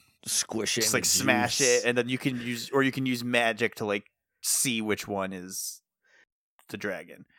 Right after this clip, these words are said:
Speaker 2: Or maybe only one of, maybe only one of them is not a flapple.
Speaker 1: Oh, okay, and you gotta figure out which one
Speaker 2: Yeah.
Speaker 1: isn't the flapple, and then maybe it's like you gotta, like, find the right apple and then put that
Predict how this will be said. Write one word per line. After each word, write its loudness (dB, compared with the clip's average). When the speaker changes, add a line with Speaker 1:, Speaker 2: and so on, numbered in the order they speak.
Speaker 2:
Or 8
maybe 6
only 2
one 6
of, -2
maybe 6
only 0
one 4
of -4
them 2
is -4
not 2
a -2
flapple. -6
Speaker 1:
Oh, 6
okay, 4
and -2
you 4
gotta 4
figure 2
out 4
which 2
one 0
Speaker 2:
Yeah. 2
Speaker 1:
isn't 0
the 2
flapple, 2
and 2
then 2
maybe 6
it's 4
like 6
you -2
gotta, 6
like, 2
find 4
the 4
right 6
apple 4
and -2
then 0
put 4
that 6